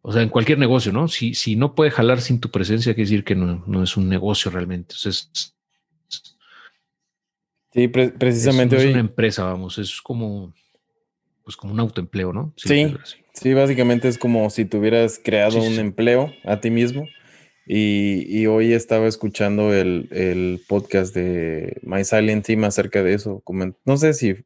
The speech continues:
Speaker 2: bueno, el, cuando haya sido <laughs> que lo, que lo grabaron, comentaba acerca de, de lo importante que es delegar, ¿no?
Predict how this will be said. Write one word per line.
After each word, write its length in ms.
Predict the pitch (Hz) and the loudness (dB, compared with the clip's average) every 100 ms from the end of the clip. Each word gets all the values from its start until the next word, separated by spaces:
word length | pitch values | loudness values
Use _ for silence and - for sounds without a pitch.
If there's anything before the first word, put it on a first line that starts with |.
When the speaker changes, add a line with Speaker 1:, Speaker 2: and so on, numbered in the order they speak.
| - | -6
Speaker 2:
bueno, 260 | 107 104 92 _ _ - | -4 -4 -8 _ _ -4
el, 480 | 87 92 90 82 - | 2 2 0 -6 -4
cuando 220 | 98 101 | -2 2
haya 180 | 110 107 | 2 0
sido 220 | 110 104 - 175 - 226 - | -2 -4 -2 -2 0 0 0
<laughs> 480 | 220 - - - - | -2 -4 -18 -18 -2
que 120 | 127 | 2
lo, 280 | 117 110 - | 4 2 0
que 120 | 107 113 | 0 2
lo 160 | 110 | 4
grabaron, 560 | 110 110 123 123 117 - _ | 4 4 4 2 0 -4 _
comentaba 540 | 117 110 110 120 127 127 | -2 0 2 4 4 2
acerca 440 | - 117 117 123 | 0 -2 0 0
de, 320 | 120 110 101 101 | 2 2 0 0
de 120 | 104 | 0
lo 100 | 104 | 0
importante 540 | 95 101 110 110 117 | 0 -2 0 0 -2
que 180 | - 101 | 0 0
es 80 | 101 | 2
delegar, 560 | 110 104 92 101 101 | 0 0 2 2 0
¿no? 240 | 95 98 | -2 -8